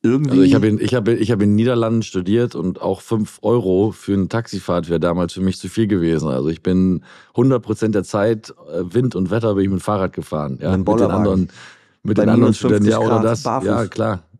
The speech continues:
Speaker 2: Ja,
Speaker 1: Ja?
Speaker 2: klar. Wir hat-, wir hatten ja
Speaker 1: Gibt's
Speaker 2: nix, ja.
Speaker 1: Ihr ha-, ihr hattet ja
Speaker 2: Und
Speaker 1: nix. Ihr seid ja, gen-
Speaker 2: Ja, ja, genau.
Speaker 1: Genau, man kennt
Speaker 2: Ja.
Speaker 1: es.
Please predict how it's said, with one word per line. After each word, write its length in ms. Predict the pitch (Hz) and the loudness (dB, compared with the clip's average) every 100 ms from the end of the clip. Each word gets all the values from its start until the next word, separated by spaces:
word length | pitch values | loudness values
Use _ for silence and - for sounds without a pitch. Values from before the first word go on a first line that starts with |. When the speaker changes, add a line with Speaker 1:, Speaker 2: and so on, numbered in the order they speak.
| _ | _
Speaker 2:
Ja, 180 | 98 101 | -6 -2
Speaker 1:
Ja? 60 | 110 | 0
Speaker 2:
klar. 220 | 131 101 - _ | 0 -2 -8 _
Wir 120 | - 110 | -4 -4
hat-, 80 | - | -4
wir 120 | 90 | -2
hatten 140 | 107 104 | 0 0
ja 80 | 92 | 0
Speaker 1:
Gibt's 100 | 80 | -2
Speaker 2:
nix, 260 | - - - | -8 -18 -12
ja. 200 | 98 110 - | -8 -8 -6
Speaker 1:
Ihr 120 | 110 | -6
ha-, 80 | 110 | -4
ihr 80 | 123 | -2
hattet 180 | 117 113 | -2 -2
ja 80 | 98 | -2
Speaker 2:
Und 60 | |
Speaker 1:
nix. 220 | 101 92 - | -2 -4 -2
Ihr 140 | 104 | 0
seid 180 | 107 117 | 0 -2
ja, 80 | 98 | -2
gen- 140 | 107 | -2
Speaker 2:
Ja, 140 | 110 87 _ - | -4 -6 _ -20
ja, 240 | - 110 110 | -6 -4 -4
genau. 240 | 95 107 98 | -4 -4 0
Speaker 1:
Genau, 200 | 123 165 | 0 0
man 100 | 127 | 0
kennt 160 | 139 - | -2 -4
Speaker 2:
Ja. 80 | |
Speaker 1:
es. 120 | 104 | -8